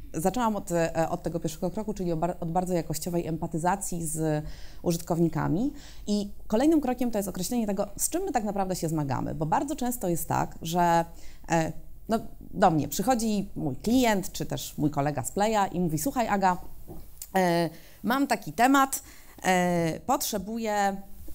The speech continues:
dam przykład, o którym Marcin jutro, jutro będzie mówił, ale mam nadzie-, mam nadzieję, że, że, że, y, że mu nie spalę tematu. Mianowicie przychodzą do nas i mówią: „Słuchajcie, trzeba przeprojektować fakturę. I wiesz, mamy taki pomysł, potrzebujemy instrukcji do faktury”.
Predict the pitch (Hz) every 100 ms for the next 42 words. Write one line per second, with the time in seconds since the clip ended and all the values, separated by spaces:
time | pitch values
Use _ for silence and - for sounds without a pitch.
0 | - - - 214 247 226 254 220 196 -
1 | 185 208 220 247 247 202 196 180 214 202
2 | 196 170 202 233 208 196 190 185 - 202
3 | 214 180 202 190 180 170 170 170 - 160
4 | 170 175 170 170 - 170 165 165 165 160
5 | 170 190 175 - - 196 143 156 143 123
6 | 175 262 - - - 214 233 247 208 262
7 | 262 214 208 202 196 180 226 226 196 196
8 | - - 285 269 220 202 196 190 180 -
9 | - 165 139 - - - - - - -
10 | - 277 339 254 285 285 233 208 269 311
11 | 302 226 214 214 247 190 196 254 233 196
12 | 170 165 - 131 -